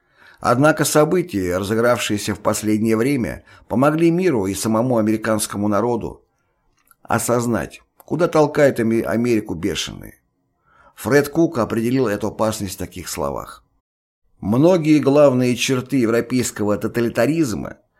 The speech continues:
явственно проступают в облике американских ультра. Крайне правые глашатаи извечной подозрительности и вражды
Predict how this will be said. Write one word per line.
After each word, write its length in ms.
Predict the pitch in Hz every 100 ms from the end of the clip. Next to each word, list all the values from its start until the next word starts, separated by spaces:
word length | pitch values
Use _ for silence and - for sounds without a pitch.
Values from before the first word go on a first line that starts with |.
| _ _
явственно 560 | 104 147 175 - 143 117
проступают 680 | 113 - 120 127 123 117
в 80 | 113
облике 500 | 151 127 113 - 92
американских 760 | 95 104 101 123 117 - 127 -
ультра. 440 | 127 - 55 - _ _ _ _ _ _ _ -
Крайне 380 | 107 135 165 165
правые 480 | 175 175 147 131
глашатаи 720 | 110 117 123 131 131 151 117 110
извечной 520 | 101 120 110 - 104
подозрительности 880 | 107 117 120 123 127 117 107 104 -
и 140 | 110
вражды 640 | 107 113 113 107 143 131